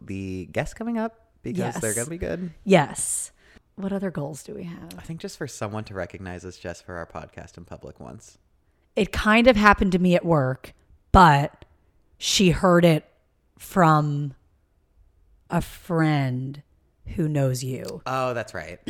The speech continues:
Speaker 2: <clears throat> So the wo-, I didn't know this woman. She said, do, came, literally came up to me and said, "Do you have a podcast?" And I about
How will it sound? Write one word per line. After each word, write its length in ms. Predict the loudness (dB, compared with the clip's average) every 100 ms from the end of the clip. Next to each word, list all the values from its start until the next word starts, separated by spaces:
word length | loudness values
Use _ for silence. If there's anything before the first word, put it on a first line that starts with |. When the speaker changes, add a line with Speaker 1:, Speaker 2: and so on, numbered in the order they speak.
| -6
Speaker 2:
<clears throat> 400 | 0 2 2 0
So 220 | 2 6 8
the 80 | 6
wo-, 140 | 6
I 160 | 8 8
didn't 200 | 6 4
know 160 | 6 6
this 220 | 4 4
woman. 500 | 4 6 4 4 -2 -6 -20 -20 -8
She 320 | -2 2 2
said, 460 | 4 6 8 6
do, 120 | 2 -4
came, 400 | -4 0 2 0
literally 460 | 0 0 2 2 0
came 200 | -2 -4
up 100 | -4
to 100 | -2
me 100 | -2
and 100 | 0
said, 220 | 0 0
"Do 100 | 0
you 120 | 0
have 120 | 0
a 60 | 0
podcast?" 840 | 0 -2 -4 -8 -12 -10 -10 -10 -14 _ _ _
And 140 | -2 2
I 200 | 2 0 -6
about 440 | -4 -2 0 -2